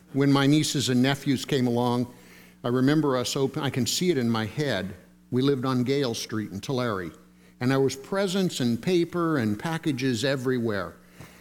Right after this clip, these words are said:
And we'd opened them all up, and I looked over, and my niece was crying. I said,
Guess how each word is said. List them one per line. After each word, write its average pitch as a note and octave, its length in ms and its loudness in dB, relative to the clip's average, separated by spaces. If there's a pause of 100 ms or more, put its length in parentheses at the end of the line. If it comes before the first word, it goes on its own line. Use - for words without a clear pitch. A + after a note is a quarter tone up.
And B2+ 140 2
we'd C3 140 4
opened D#3+ 300 0
them D3 120 -4
all D3 240 2
up, C#3+ 240 -2
and A2 100 -4
I A2+ 100 -2
looked C#3+ 280 -2
over, C3 320 0
and A#2 120 2
my A#2+ 140 2
niece C3+ 380 2
was A2 120 -6
crying. C3 520 -4 (1040)
I - 40 -8
said, D3+ 240 -10